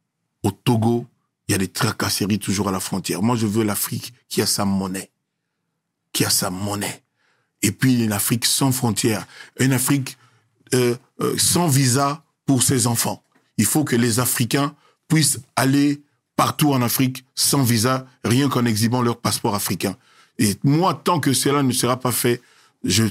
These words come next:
penserai que, je continuerai de penser que l'Union africaine est une union de façade. C'est pas une union effective et avec effet pour ses fils. Il faut que le mot africain ait un sens. Et,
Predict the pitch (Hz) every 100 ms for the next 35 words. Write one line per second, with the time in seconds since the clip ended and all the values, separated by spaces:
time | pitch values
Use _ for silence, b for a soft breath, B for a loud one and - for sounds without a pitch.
0 | - _ - 131 - 135 135 131 123 117
1 | 110 139 113 123 127 120 - 110 135 101
2 | 110 117 131 139 127 - 101 123 120 B
3 | B B 101 104 120 120 110 110 113 110
4 | 101 - 95 - 107 95 - b b -
5 | 110 - 123 117 110 107 110 113 - 107
6 | - 104 - 117 107 107 b b b -
7 | 117 101 107 - - 104 127 104 - 95
8 | 104 - 95 - - b b 107 139 131
9 | 117 110 110 127 127 127 104 - 110 117
10 | 98 - 92 - - _ _ _ _ -
11 | 101 107 104 104 98